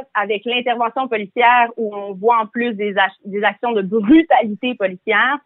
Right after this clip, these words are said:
Je comprends qu'on dit qu'il y a seulement que des séquences qui sont prises, qu'on n'a pas le début, qu'on n'a pas le après.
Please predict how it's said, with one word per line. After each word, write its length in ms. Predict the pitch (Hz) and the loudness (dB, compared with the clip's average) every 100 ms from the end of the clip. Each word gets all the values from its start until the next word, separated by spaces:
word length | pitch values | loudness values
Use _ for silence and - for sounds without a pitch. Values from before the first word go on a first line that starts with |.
| _ _ | _ _
Je 80 | - | 0
comprends 360 | 262 247 - 320 | 0 2 2 2
qu'on 140 | 247 240 | 2 0
dit 200 | 214 262 | -2 -2
qu'il 120 | 247 | -2
y 40 | |
a 40 | 247 | -2
seulement 240 | 226 240 | -2 -2
que 200 | 240 254 | 2 0
des 140 | 233 233 | 0 -6
séquences 360 | 240 262 247 247 | -4 -2 -2 -4
qui 40 | - | -10
sont 140 | 214 | -10
prises, 560 | 208 269 277 269 269 240 220 | -2 2 6 6 4 4 2
qu'on 100 | 214 | 2
n'a 140 | 214 | -2
pas 100 | 214 | 4
le 120 | 240 214 | 4 4
début, 500 | 214 185 254 277 269 | -2 0 4 4 4
qu'on 140 | 226 | 2
n'a 120 | 214 | 2
pas 140 | 208 240 | 2 2
le 80 | 220 208 | 4 2
après. 480 | 202 - 269 302 | 0 4 6 6